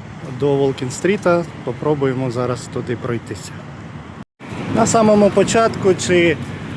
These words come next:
на самому кінці, правильніше, мабуть, сказати, дуже мало людей, тут дуже добре гуляти, що я і роблю кожного вечора. Е,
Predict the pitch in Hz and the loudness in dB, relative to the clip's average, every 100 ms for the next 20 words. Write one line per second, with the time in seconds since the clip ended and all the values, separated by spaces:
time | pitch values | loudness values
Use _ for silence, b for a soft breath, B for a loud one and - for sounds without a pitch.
0 | - - - - - - - 165 - 180 | -10 -10 -10 -10 -10 -8 2 2 4 6
1 | 170 160 - 160 - 202 226 214 202 196 | 6 4 4 0 2 0 2 2 2 0
2 | 196 185 196 185 175 175 - 180 160 175 | -2 0 2 2 2 0 -2 0 4 2
3 | - 170 147 B B B 175 175 175 170 | 4 0 0 B B B -2 0 0 2
4 | 160 156 160 180 247 233 165 156 151 156 | 4 4 2 4 4 4 0 -4 -2 -2
5 | 151 151 143 156 143 151 143 135 131 160 | 0 0 0 0 2 2 0 -2 -4 0
6 | 165 214 208 190 180 - 165 147 135 131 | 2 2 2 0 -2 -2 -2 0 0 0
7 | 139 175 196 190 180 175 180 180 - 160 | 0 0 0 0 2 2 4 2 2 0
8 | 156 - B B B B B - - 143 | 0 -2 B B B B B -10 -8 -4
9 | 143 143 139 139 | -2 -2 -2 0